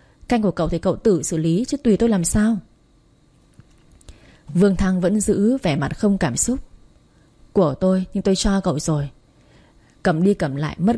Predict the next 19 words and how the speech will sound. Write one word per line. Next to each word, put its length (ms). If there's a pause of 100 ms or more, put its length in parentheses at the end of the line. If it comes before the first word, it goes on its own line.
công 200
rách 220
việc." 240 (1400)
Tường 200
Vi 140
mặt 180
đỏ 200
phừng 240
phừng, 320 (440)
một 140
phần 260
vì 120
cái 140
nắng 220
gay 200
gắt 220
của 100
mùa 140
hạ, 320